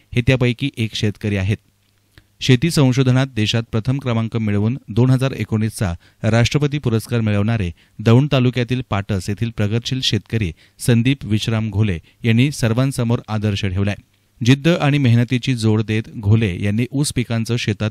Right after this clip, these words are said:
नियोजन पद्धतीनं लागवड करून गेली आठ वर्ष एकरी सव्वाशे टनाचं विक्रमी उत्पन्न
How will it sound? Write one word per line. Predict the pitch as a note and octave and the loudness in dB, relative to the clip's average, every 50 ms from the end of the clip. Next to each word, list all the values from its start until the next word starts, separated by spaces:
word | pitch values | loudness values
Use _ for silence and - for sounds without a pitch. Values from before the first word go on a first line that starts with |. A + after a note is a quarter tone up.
| _ - | _ -2
नियोजन | G2+ G2+ G2+ G2 G#2+ A2 A2+ | -2 0 0 0 0 -2 -4
पद्धतीनं | A2+ - G2 G2 G2+ G2 G#2+ G2+ G#2+ | -4 -6 -4 -4 -4 -2 -2 -2 -2
लागवड | G#2+ G#2+ F#2+ F#2 F#2 G#2 A#2 A#2+ - | -2 -2 -4 -4 -2 -2 -2 -2 0
करून | A#2+ A#2 A2+ C3 C#3+ _ - - _ _ _ A2+ | 0 0 0 0 -2 _ -14 -20 _ _ _ -2
गेली | A2 A2+ A#2+ B2 - | 0 0 0 0 0
आठ | A2 A#2 C3 - | 0 -2 0 0
वर्ष | C3 A#2 A2+ A2 - - | 0 -2 -2 -2 -2 -4
एकरी | A#2+ - - A2 G#2 _ A2 A2+ A#2 | -4 -4 -4 -6 -6 _ -4 -4 -2
सव्वाशे | - - G#2 G2 G#2 G#2+ G#2 - B2 | 0 0 0 2 0 0 -2 -2 -6
टनाचं | G#2+ - G#2 G2+ A2+ A#2 - - B2 C#3 - _ _ _ _ _ _ | -4 -4 -4 -2 -4 -4 -2 -2 -4 -4 -4 _ _ _ _ _ _
विक्रमी | G2+ A2 A#2 - C3 C#3 C#3 C#3+ D3+ - _ | 0 0 0 2 0 0 0 0 -2 -4 _
उत्पन्न | A#2 A#2 - _ - C3 C3 C3 A2 | -8 -8 -8 _ -4 -2 0 0 -2